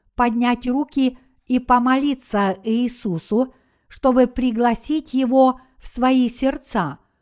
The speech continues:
Вот и всё, что он сделал для этих отчаявшихся грешников, которые там собрались. Подобные современные проповедники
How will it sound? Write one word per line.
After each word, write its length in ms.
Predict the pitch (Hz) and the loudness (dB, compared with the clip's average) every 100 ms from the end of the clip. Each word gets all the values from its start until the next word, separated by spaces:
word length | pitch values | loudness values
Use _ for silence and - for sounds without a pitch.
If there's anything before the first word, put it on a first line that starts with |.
| _ _ _ | _ _ _
Вот 300 | - 233 254 | -4 0 2
и 80 | 254 | 0
всё, 360 | - - 320 254 | -2 -2 2 2
что 240 | - 233 | 0 0
он 180 | 220 208 | 2 2
сделал 720 | 196 180 233 285 196 185 208 - _ _ - | -2 -4 -2 0 2 0 -2 -10 _ _ -8
для 360 | 214 226 220 - | -2 0 0 -2
этих 460 | 262 285 294 277 - | -4 -2 -4 -6 -6
отчаявшихся 1200 | - 277 - - 214 196 196 196 240 214 - 226 240 - _ - | -6 -6 -6 -2 0 0 -4 -6 -8 -8 -4 -2 -2 -10 _ -14
грешников, 880 | 180 240 254 202 185 214 202 240 254 _ _ _ - | -4 0 2 0 -2 -4 -2 -2 -4 _ _ _ -4
которые 540 | 247 247 269 254 247 | -2 0 2 2 0
там 280 | 247 240 233 | 0 -2 -2
собрались. 880 | - 233 226 269 247 175 156 - - _ _ _ _ _ _ | -2 -2 0 0 0 -2 -6 -12 -20 _ _ _ _ _ _
Подобные 680 | - 220 202 302 262 233 220 | 0 2 4 2 2 0 0
современные 840 | 214 233 220 247 254 269 254 247 240 | 0 -2 0 0 2 0 2 0 0
проповедники 1080 | 240 233 233 226 277 262 208 196 214 214 | -2 0 0 0 0 -2 -2 -2 -2 -4